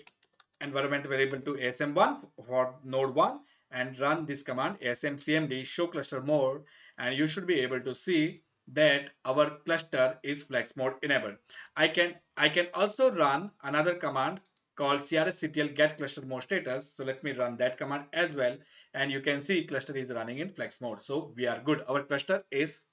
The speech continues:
flex enabled. So now what I, I'll also show you that the A S M instance is running on both the nodes. So let me do that.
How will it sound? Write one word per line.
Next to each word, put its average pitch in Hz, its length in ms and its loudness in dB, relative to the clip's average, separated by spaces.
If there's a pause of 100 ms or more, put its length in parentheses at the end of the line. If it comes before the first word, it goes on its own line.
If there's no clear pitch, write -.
(220)
flex 143 400 2
enabled. 117 380 2 (500)
So - 100 -2
now 196 360 4
what 185 100 4
I, 156 380 -2
I'll 156 160 2
also 175 260 4
show 160 200 -2
you 143 180 0
that 143 240 -2 (220)
the 143 240 -2
A 151 120 6
S 170 120 0
M 214 160 0
instance 139 440 -8
is 131 240 -10
running 143 420 -2
on 127 240 0
both 120 220 -2
the 123 80 -4
nodes. 147 360 -2
So 139 100 -8
let 123 200 -6
me 131 240 -8 (420)
do 139 180 -2
that. 139 300 4